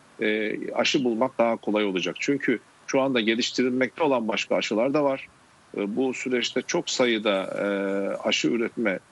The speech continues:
ça-, faaliyetleri var. Kendi aşımızı da büyük bir ihtimalle geliştirmiş olacağız. Dolayısıyla ikinci veya üçüncü aşılama gerektiğinde burada aşıya ulaşmayla ilgili çok sorun olacağını sanmıyorum.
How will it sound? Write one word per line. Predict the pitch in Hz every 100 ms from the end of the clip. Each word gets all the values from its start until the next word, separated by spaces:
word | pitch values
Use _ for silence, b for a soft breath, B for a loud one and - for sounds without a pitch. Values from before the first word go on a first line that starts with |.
| -
ça-, | 107 113
faaliyetleri | - 104 104 104 - 135
var. | 147 139
Kendi | - 113 127 160
aşımızı | 147 - 147 143 151
da | 156 101 - _ _ -
büyük | 143 -
bir | 131
ihtimalle | - 110 104 92
geliştirmiş | 87 95 117 - 139 -
olacağız. | 147 131 156 131
Dolayısıyla | 135 139 131 196 143 87 - - - -
ikinci | 127 - 156 143 170
veya | 135 120
üçüncü | 123 - 135 156
aşılama | 123 135 110 104
gerektiğinde | 107 127 104 - 101 123 143
burada | 120 139 117 113 -
aşıya | 113 - 131
ulaşmayla | 123 113 113 - 131 123 107
ilgili | 104 101 120
çok | - 135
sorun | - 117 131
olacağını | 113 98 101 113
sanmıyorum. | - 123 127 101 104